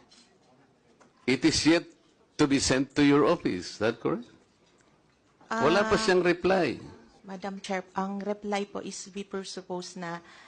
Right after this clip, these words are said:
Speaker 2: sa icfao po ulit, pero ang appeal po is with the commission proper na po.
Speaker 1: Madam Chair, ah, napakasimple po ng sinatanong.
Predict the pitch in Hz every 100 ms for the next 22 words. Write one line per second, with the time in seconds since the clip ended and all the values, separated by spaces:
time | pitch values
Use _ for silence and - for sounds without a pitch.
0 | - - - - 196 180 190 185 180 -
1 | 180 170 - - 170 156 - _ 180 180
2 | 185 190 180 180 175 180 - 170 170 -
3 | 175 170 170 160 156 175 170 160 165 165
4 | 160 - 165 156 - - _ _ _ _
5 | _ _ _ _ _ _ 113 139 147 143
6 | 147 143 135 - 110 120 117 110 107 107
7 | 95 113 117 117 120 117 110 107 113 101
8 | 98 98 98 98 - 95 101 - 98 95